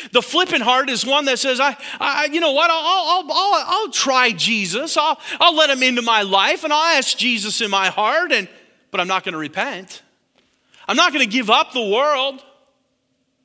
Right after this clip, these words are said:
The Bible says, "The deceitfulness of the riches and the cares of this world will get in there, and they'll choke it out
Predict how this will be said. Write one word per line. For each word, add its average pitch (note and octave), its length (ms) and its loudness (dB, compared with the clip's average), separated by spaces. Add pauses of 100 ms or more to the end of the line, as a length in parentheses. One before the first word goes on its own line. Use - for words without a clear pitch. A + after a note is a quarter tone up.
(720)
The C3+ 80 -18
Bible E3+ 260 -4
says, D#3 240 -8
"The C#3+ 100 -14
deceitfulness F#3+ 600 -6
of E3 60 -10
the D3+ 60 -10
riches F3 360 -6
and D3 80 -10
the C#3 40 -8
cares G3 320 -6
of D#3 40 -10
this D3+ 160 -10
world F3+ 240 -8
will D3 60 -12
get D#3+ 160 -10
in F3 80 -8
there, F3 140 -6 (220)
and C#3 140 -10
they'll B2 120 -10
choke G3+ 400 -2
it F3 120 -10
out - 440 -16